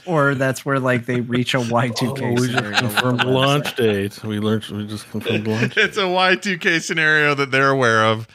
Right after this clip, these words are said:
Speaker 1: <laughs>
Speaker 3: and, uh, they know that by then, spend this money 'cause we're all done in twenty twenty-five. The world
Speaker 2: All right,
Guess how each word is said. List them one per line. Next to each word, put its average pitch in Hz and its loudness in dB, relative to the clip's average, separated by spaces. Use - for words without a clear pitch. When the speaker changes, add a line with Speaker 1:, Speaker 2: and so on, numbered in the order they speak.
Speaker 1:
<laughs> - -16
Speaker 3:
and, 110 0
uh, 110 4
they 117 2
know 117 4
that 110 2
by 113 4
then, 110 2
spend 165 0
this 147 2
money 123 2
'cause 95 -2
we're 117 0
all 123 4
done 85 0
in 87 -4
twenty 87 -2
twenty-five. 80 -2
The 85 -2
world 95 0
Speaker 2:
All 90 0
right, 95 -2